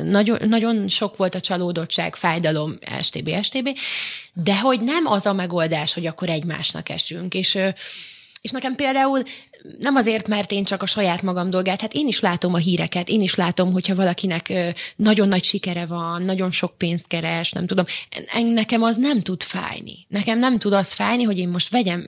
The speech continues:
összeszedjem magam, és akkor elkezdjek írogatni, hogy na de, és akkor vájkálok az ő életébe, hogy miből van, miért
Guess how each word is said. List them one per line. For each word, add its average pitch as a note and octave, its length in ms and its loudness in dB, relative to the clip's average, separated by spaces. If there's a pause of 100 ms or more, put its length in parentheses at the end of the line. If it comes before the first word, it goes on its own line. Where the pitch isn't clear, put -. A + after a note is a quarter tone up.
(100)
összeszedjem B3 640 0
magam, F3+ 240 -2
és F3 120 0
akkor - 160 -4
elkezdjek F3 440 -2
írogatni, F3 460 -4 (440)
hogy A3+ 100 4
na A#3+ 220 8
de, A3+ 100 6
és G#3 220 2
akkor E3 140 -2
vájkálok F3 480 0
az F3 140 -2
ő F3 80 -4
életébe, D3 400 -6
hogy C#3+ 200 -4
miből A3+ 460 2
van, E3 260 -2
miért G3+ 440 2